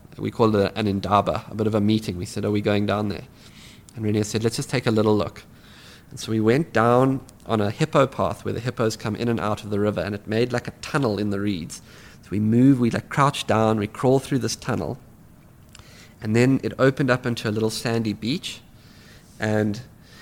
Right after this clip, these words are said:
if you see it, I should tell you, you sh-, if you see lions on foot, one of two things happens. One,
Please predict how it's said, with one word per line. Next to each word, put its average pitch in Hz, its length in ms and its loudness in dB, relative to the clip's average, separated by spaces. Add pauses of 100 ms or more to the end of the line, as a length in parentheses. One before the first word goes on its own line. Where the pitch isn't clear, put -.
(160)
if 135 140 -6
you 170 40 0
see 220 260 2
it, - 60 4
I 143 120 2
should 139 120 -8
tell 156 160 2
you, 120 140 4
you 113 100 0
sh-, - 140 -4
if 135 100 -4
you 139 60 0
see 202 240 -2
lions 143 460 4
on 123 100 2
foot, - 380 -2 (100)
one 135 160 4
of 131 140 2
two 147 180 2
things 127 240 -2
happens. - 380 -6 (120)
One, 123 460 2